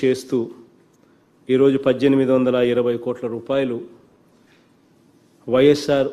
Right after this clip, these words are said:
ఉచిత పంటల బీమా పరిహారంగా ఈరోజు నేరుగా బటన్ నొక్కిన వెంటనే దేవుడి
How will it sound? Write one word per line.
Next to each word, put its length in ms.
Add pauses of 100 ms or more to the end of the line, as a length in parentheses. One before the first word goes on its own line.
(100)
ఉచిత 220 (120)
పంటల 340 (120)
బీమా 260 (1400)
పరిహారంగా 600 (140)
ఈరోజు 280 (120)
నేరుగా 420 (1400)
బటన్ 300
నొక్కిన 340
వెంటనే 340 (1200)
దేవుడి 280